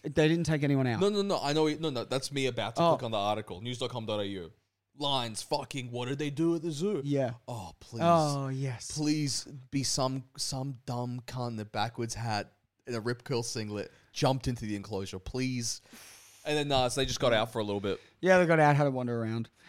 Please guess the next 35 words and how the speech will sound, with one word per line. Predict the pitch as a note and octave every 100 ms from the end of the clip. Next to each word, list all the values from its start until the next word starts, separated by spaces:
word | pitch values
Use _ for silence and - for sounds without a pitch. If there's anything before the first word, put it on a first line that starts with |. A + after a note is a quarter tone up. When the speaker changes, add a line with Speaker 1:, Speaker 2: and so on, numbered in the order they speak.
| - -
Speaker 1:
And | G3+
that | D4+
kinda | - E4+
made | F#3+ D3 C#3
me |
slightly | C3 C3+ B2+
more | B2 B2+ D#3+
excited | - A#2+ A2+ A#2+
because | - C#3 D#3
it |
was | C#3
like, | C3+ C3
what | C3+ C4+
if | G#3 B2+ - _
for | -
the | D3+
next | D3+ C#3+ - -
three | - - D#3
to | G3+
four | - F3 D#3+
days, | C#3 B2 - - - _ _ - - -
I | F3+
was | A3 G#3+
really | F3 F#3+
bummed | D#3+ D#3 D#3
when |
they | D3
said | C#3+ D3
they | C3+
had | C#3 C3
all | B2+
of | A#2+
them | A#2
accounted | G#2 A2 G2+
for. | - C2+